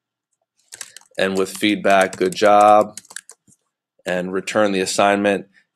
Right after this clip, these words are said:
and she will then be the owner of that assignment instead of me. One last thing, I just kind of referred to it. When a student turns in an assignment, they are sharing that with me, their teacher, but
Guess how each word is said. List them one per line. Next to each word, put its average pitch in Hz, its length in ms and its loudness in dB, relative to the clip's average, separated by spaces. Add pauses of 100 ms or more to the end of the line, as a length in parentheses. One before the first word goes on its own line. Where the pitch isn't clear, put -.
and 92 300 -2 (240)
she - 260 0
will 107 200 2
then 104 360 2
be 107 200 0
the 98 200 -4
owner 107 380 2
of 95 80 -4
that 95 180 0
assignment 90 680 -4
instead 92 380 -6
of 87 100 -6
me. 92 360 -8 (160)
One 113 240 0
last 117 320 2
thing, 110 400 0 (420)
I 98 80 -2
just 95 220 -10
kind 101 180 -2
of 92 80 -6
referred 95 340 -2
to 101 140 -2
it. 95 240 -4 (200)
When 107 140 -2
a 104 60 0
student 139 460 0
turns 127 340 -2
in 120 100 0
an 113 120 -4
assignment, 120 640 -2 (540)
they 113 160 4
are 113 120 4
sharing 143 500 2
that 110 240 2
with 107 220 -2
me, 107 280 -2
their 95 160 -6
teacher, 95 440 -6
but 92 180 -6